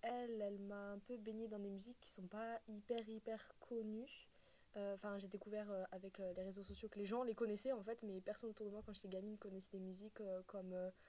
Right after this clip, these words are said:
Hakim Ediche de Blue ou encore, euh, Uba Stank, euh, The Reason. Enfin, vraiment des trucs un peu aléatoires.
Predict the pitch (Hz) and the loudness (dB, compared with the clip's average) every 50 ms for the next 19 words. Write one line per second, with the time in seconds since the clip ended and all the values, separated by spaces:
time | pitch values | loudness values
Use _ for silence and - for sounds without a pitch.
0 | - - 196 185 - 226 208 202 185 190 190 - 220 190 196 185 185 196 214 220 | -10 -8 -8 -4 0 0 0 0 0 -2 -2 -2 -2 0 0 -2 0 0 0 0
1 | 214 214 214 208 190 190 190 - 214 202 196 202 196 190 190 190 180 196 185 185 | 0 0 0 0 -2 -2 0 0 0 2 2 2 2 4 6 4 4 4 2 2
2 | 196 190 - - 202 190 190 190 190 190 190 180 180 180 - 190 185 190 185 185 | 2 2 -2 -6 -6 -4 -4 -6 -6 -6 -6 -6 -6 -6 -6 -4 -2 -2 -2 -2
3 | - 208 214 226 233 - - - - - - - - 220 208 196 190 185 - - | -2 -2 -2 -4 -6 -10 -18 -20 -20 -20 -20 -2 2 2 4 4 2 -2 -6 -14
4 | - - - 202 208 214 220 247 247 233 233 - - 240 220 208 202 - 233 226 | -18 -8 -4 0 2 4 6 8 6 6 6 2 0 0 0 0 2 4 6 6
5 | 214 208 - 208 220 220 220 214 - - 220 226 262 - - | 6 6 6 8 8 10 8 8 6 4 2 2 2 0 -4